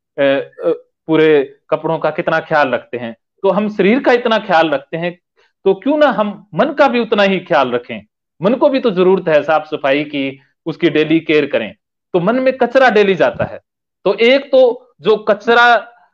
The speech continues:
जहां से आता है, जहां से wrong information आती है, वैसी information आती है जो लगती तो सही है लेकिन होती गलत है, वो अगर हमारे अंदर आ जाए तो वो हमें disturb ही करेंगी।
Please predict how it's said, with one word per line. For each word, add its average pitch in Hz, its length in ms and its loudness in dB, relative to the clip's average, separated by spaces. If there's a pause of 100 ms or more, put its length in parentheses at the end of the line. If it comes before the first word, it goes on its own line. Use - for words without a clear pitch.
(160)
जहां 165 300 0
से 208 120 0
आता 160 320 2
है, 123 280 -4 (100)
जहां 180 300 0
से 202 380 0 (300)
wrong 262 340 2
information 202 640 2
आती 139 260 -4
है, 135 260 -4 (200)
वैसी 269 340 2
information 233 560 0
आती 175 260 -4
है 240 60 0
जो 254 120 0
लगती 180 440 0
तो 302 140 2
सही 185 320 0
है 135 180 -4 (200)
लेकिन 226 200 2
होती 196 280 2
गलत 160 320 2
है, 107 160 -4 (500)
वो 196 160 2
अगर 262 220 4
हमारे 202 260 2
अंदर 220 220 0
आ 202 160 4
जाए 214 240 0
तो 233 580 2
वो 240 80 6
हमें 214 220 0
disturb 277 320 2
ही 247 80 2
करेंगी। 143 440 -2